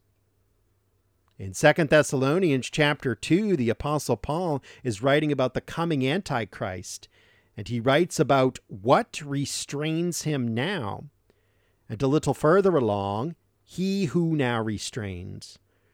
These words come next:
That is Second Thessalonians two, verses six and seven. Second Thessalonians two, six and seven.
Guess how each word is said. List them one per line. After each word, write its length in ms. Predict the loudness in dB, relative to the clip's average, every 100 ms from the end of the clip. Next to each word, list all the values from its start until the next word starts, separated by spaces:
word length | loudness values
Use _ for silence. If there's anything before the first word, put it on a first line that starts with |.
| _ _ _
That 140 | -6 -6
is 100 | 0
Second 320 | 0 2 2
Thessalonians 800 | 0 0 -2 0 0 -2 -6 -12 0
two, 320 | 4 6 4
verses 440 | 0 -2 -4 -8
six 400 | -6 -2 -2 -4
and 240 | -6 -6 -6
seven. 600 | -2 0 0 -4 -8 -12 _ _ _ _ _ _ _ _
Second 420 | -2 2 4 4
Thessalonians 800 | 2 0 0 0 0 0 -4 -8 -2
two, 500 | 2 4 4 0 -2 -8 _ _ _
six 400 | -4 -2 -2 -4
and 180 | -4 -4
seven. 600 | -2 0 2 0 -6 -14